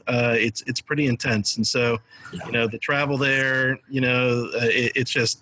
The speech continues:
Speaker 1: you know, the weather conditions, uh, it's, it's challenging. And so I, I don't know if a lot of the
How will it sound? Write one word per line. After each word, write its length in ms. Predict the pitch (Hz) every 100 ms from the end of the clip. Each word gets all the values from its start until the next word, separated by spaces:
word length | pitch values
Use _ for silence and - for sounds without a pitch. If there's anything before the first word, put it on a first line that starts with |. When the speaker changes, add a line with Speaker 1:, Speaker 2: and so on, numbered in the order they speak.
| -
Speaker 1:
you 80 |
know, 260 | 113 110 110
the 180 | 107 110
weather 320 | 113 139 139
conditions, 760 | 135 135 131 139 131 131 120 - - - - -
uh, 480 | 120 117 117 117 117
it's, 300 | - 147 - - -
it's 140 | 143
challenging. 560 | - 151 131 113 107 110
And 100 | 110
so 220 | 123 120
I, 160 | 127
I 60 | -
don't 100 | 135
know 80 | 131
if 80 | 127
a 60 |
lot 180 | 120 127
of 80 | 117
the 300 | 120 117